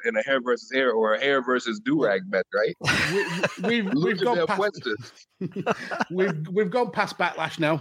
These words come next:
Speaker 2: Uh, Backlash, um, um, two thousand seven, where, um, uh, Vince has already been shared bold, uh, but he doesn't stick himself in the title match. Uh, we're now actually on to One Night Stand two thousand seven, where R V D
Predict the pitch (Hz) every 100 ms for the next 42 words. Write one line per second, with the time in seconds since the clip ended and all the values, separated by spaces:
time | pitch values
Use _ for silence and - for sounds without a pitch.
0 | 165 151 147 165 151 156 - _ - 147
1 | 143 139 135 127 123 - - _ _ -
2 | - 143 135 131 123 170 151 143 135 165
3 | 151 156 156 - _ - 151 147 143 139
4 | 139 127 151 135 127 139 175 - 160 170
5 | 160 151 - 156 131 156 160 156 151 -
6 | - - _ 131 131 131 127 123 117 147
7 | 147 120 156 160 - 147 151 - 139 139
8 | 131 - 147 143 139 143 - - - -
9 | - 135 135 135 151 175 160 147 160 143
10 | 143 139 131 131 151 143 139 - 165 160
11 | - 143 139 135 127 147 160 160 _ _
12 | _ 143 135 135 156 151 147 143 151 143
13 | 143